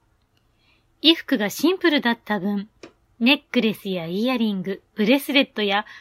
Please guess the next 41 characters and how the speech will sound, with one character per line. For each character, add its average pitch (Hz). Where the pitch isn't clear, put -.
お 208
守 320
り 349
の 349
役 349
目 349
も 339
あ 359
っ 349
た 226
勾 180
玉 277
が 285
流 240
行 285
す 294
る 311
な 302
ど、 208
と 254
っ 226
て 370
も 403
お 403
し -
ゃ 440
れ 453
だ 381
っ 339
た 294
そ 302
う 294
で 277
す。 -
平 370
安 392
時 403
代 392
に 254
な 240
り、 214